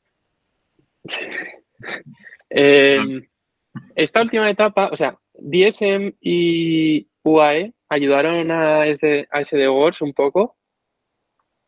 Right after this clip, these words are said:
pero, pff, es que, claro, eres un equipo que no,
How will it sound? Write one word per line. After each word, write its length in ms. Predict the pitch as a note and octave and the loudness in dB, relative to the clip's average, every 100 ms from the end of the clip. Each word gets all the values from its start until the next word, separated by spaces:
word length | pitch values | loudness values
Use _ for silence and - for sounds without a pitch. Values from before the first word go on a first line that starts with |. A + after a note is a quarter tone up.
| - | 2
pero, 720 | C#3+ C3+ C3+ B2+ B2+ B2 - | 4 6 4 4 4 2 -2
pff, 100 | - - _ - | -20 -20 _ -14
es 180 | - - | -10 -6
que, 200 | - F3+ | -2 -2
claro, 180 | F3 D#3 | 0 0
eres 280 | C3+ E3 F#3 | 0 0 -2
un 80 | F#3+ | -4
equipo 440 | F3+ G3 - B2+ | -2 -4 -4 -4
que 140 | C3+ | -4
no, 360 | C3 C3+ C3+ C3+ | -2 -2 -2 -4